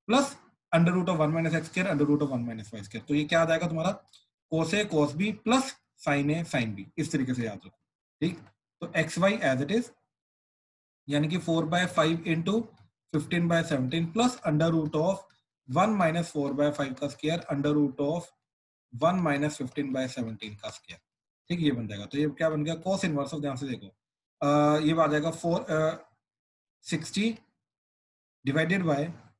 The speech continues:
एटी फ़ाइव प्लस ये बन जाएगा three by five into ये बन जाएगा तुम्हारा, अ, that is eight by seventeen। ठीक, तो ये आ गया तुम्हारा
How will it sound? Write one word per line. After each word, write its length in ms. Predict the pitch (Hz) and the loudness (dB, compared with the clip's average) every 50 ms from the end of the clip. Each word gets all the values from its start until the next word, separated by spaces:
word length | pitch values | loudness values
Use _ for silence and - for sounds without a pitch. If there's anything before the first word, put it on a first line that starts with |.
| _ _ _ _ _ _ _ _ _ _ _ - | _ _ _ _ _ _ _ _ _ _ _ -4
एटी 220 | 143 131 131 135 | -2 -2 -2 -2
फ़ाइव 260 | 127 143 147 170 196 - - - _ _ _ _ _ _ _ _ _ _ | -2 0 -2 -2 -4 -6 -12 -20 _ _ _ _ _ _ _ _ _ _
प्लस 300 | - 160 131 123 - - - - - _ - 143 | 0 0 0 0 -2 -6 -18 -20 -18 _ -4 -2
ये 80 | 160 | 0
बन 140 | 156 170 156 | 0 0 0
जाएगा 240 | 151 156 156 165 156 | 0 0 0 0 -2
three 280 | - 147 147 147 147 | 0 2 2 4 4
by 140 | 165 170 170 | 4 2 0
five 320 | 170 - 190 196 214 208 - - - - _ _ _ _ _ _ - - | 2 0 0 0 0 -2 -8 -12 -20 -20 _ _ _ _ _ _ -4 -2
into 260 | 196 202 185 196 170 | 0 0 2 2 2
ये 120 | 160 165 | 2 2
बन 160 | 165 160 156 151 | 2 0 0 0
जाएगा 220 | 156 156 156 160 | 2 2 0 0
तुम्हारा, 280 | 151 156 151 151 160 180 208 - - - _ _ _ _ _ _ - | -2 -2 0 2 2 2 0 -2 -8 -18 _ _ _ _ _ _ 0
अ, 60 | 147 147 143 143 143 143 143 143 143 | 2 2 4 4 4 4 4 4 2
that 200 | 131 123 151 156 151 | 2 0 0 0 2
is 160 | 170 165 170 - - - - - 165 | 2 0 0 -2 -6 -14 -8 -4 -2
eight 180 | 165 175 165 | -2 -2 -2
by 200 | 156 147 135 131 | 0 0 -2 -2
seventeen। 440 | 127 - 123 110 110 107 104 107 98 - _ _ _ _ _ _ _ _ _ _ _ - | -2 -4 -4 -6 -6 -8 -12 -14 -16 -18 _ _ _ _ _ _ _ _ _ _ _ -4
ठीक, 180 | 160 170 165 - | -4 -4 -2 -2
तो 60 | 170 | 0
ये 100 | 160 165 | 2 2
आ 120 | 156 147 | 2 2
गया 140 | 143 147 151 | 2 0 -2
तुम्हारा 500 | 151 151 147 143 151 170 196 190 - - | -2 0 0 0 0 -2 -2 -4 -10 -18